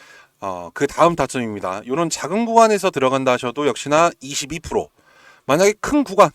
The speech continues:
요런 구간에서 들어갔다라고 하시게 되면 칠십 프로짜리도 단기적으로 수익을 가져올 수 있는 타점의 기술입니다.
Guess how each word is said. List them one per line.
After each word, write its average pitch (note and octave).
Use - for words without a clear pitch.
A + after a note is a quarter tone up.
요런 A3+
구간에서 F#3+
들어갔다라고 D#3+
하시게 D3+
되면 E3+
칠십 C4+
프로짜리도 F#3
단기적으로 F3
수익을 G#3+
가져올 D3+
수 -
있는 D3
타점의 D3+
기술입니다. C3+